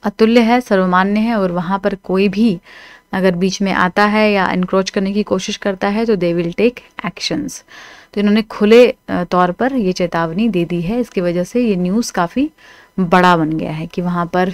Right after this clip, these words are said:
जो, अ, कानून लाया गया है उससे क्या डायरेक्ट चैलेंज किया जा रहा है इंडिया को, है ना। तो उसके ऊपर इन्होंने बातचीत करी है। इस पे और डिस्कशन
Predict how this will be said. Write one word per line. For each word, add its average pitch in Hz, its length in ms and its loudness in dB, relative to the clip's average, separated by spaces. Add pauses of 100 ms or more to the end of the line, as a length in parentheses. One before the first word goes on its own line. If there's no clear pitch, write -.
(120)
जो, 175 420 -2 (580)
अ, 190 60 -2
कानून 190 480 2
लाया 180 260 2
गया 185 220 -2
है 190 240 -4
उससे 190 280 -6
क्या 185 220 -4
डायरेक्ट 180 560 0
चैलेंज 185 420 -2
किया 180 280 -4
जा 170 160 -4
रहा 170 140 -4
है 190 140 -2
इंडिया 180 220 -4
को, - 220 -12 (320)
है 202 60 -2
ना। 240 100 0 (640)
तो 196 80 -4
उसके 185 240 -4
ऊपर 180 140 -2
इन्होंने 175 260 -2
बातचीत 175 460 -6
करी 190 260 -2
है। 269 100 4
इस 262 60 0
पे 247 120 0
और 214 200 4
डिस्कशन 202 600 -2